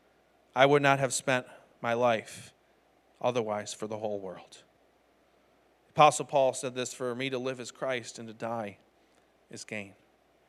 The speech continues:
King David wrote in Psalm forty, "I delight to do your will, O God. Your law is within my heart." So, hy-, hypothetical question. I'm not asking you to raise your hand or anything like that, but hypothetical question.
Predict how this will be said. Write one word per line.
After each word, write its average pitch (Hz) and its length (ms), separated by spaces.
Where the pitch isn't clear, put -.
King 180 180
David 165 340
wrote 151 180
in 147 80
Psalm 147 280
forty, 156 400
"I 143 100
delight 147 460
to 160 100
do 147 140
your 147 180
will, 139 240
O 127 80
God. 110 340
Your 131 140
law 127 400
is 120 200
within 113 300
my 104 160
heart." - 320
So, - 320
hy-, 214 280
hypothetical 190 580
question. 143 420
I'm 117 100
not 135 160
asking 143 320
you 143 60
to 131 80
raise 127 260
your 135 120
hand 120 320
or 113 60
anything 117 260
like 113 180
that, 104 260
but 107 220
hypothetical 139 600
question. 113 500